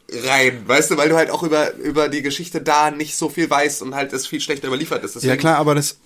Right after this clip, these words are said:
Speaker 2: weißt du, es kann anders, es hätte anders gemacht werden können. Und
Speaker 1: Absolut.
Speaker 2: irgendwie
Speaker 1: Es
Speaker 2: hier,
Speaker 1: muss
Speaker 2: oh,
Speaker 1: auch
Speaker 2: da
Speaker 1: nicht
Speaker 2: ist
Speaker 1: die Franzosen
Speaker 2: Napoleon Bonaparte und Napoleon Bonaparte ist auf einmal dein Buddy. So.
Speaker 1: Ja, ja.
Speaker 2: Sorry, Spoiler, aber, ähm, so, weißt du, da,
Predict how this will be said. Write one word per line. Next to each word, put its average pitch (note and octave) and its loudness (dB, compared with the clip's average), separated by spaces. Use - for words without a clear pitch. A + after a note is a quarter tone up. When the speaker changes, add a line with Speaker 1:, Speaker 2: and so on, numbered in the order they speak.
Speaker 2:
weißt B2 0
du, G3+ 4
es C#3 -2
kann C#3 0
anders, D3 -2
es A#2+ -6
hätte D3 0
anders B2+ -4
gemacht A#2 -6
werden G2+ -4
können. A2+ -4
Und G2+ -4
Speaker 1:
Absolut. A2 0
Speaker 2:
irgendwie C#3 0
Speaker 1:
Es C#3+ 4
Speaker 2:
hier, D3+ 6
Speaker 1:
muss E4+ 6
Speaker 2:
oh, G3+ 6
Speaker 1:
auch G#3+ 4
Speaker 2:
da D3+ 6
Speaker 1:
nicht F3+ 4
Speaker 2:
ist - 0
Speaker 1:
die F#3 4
Franzosen F3 4
Speaker 2:
Napoleon F3+ 2
Bonaparte F#3 2
und C#3+ 0
Napoleon F3+ 0
Bonaparte F#3+ 2
ist - -2
auf F3+ 0
einmal G3 2
dein F#3 2
Buddy. D3 2
So. B2 2
Speaker 1:
Ja, D3+ 4
ja. B2 0
Speaker 2:
Sorry, C#3+ 2
Spoiler, D3 4
aber, B2+ 0
ähm, B2 0
so, C3+ 0
weißt C#3+ 2
du, F#3+ 4
da, D3 4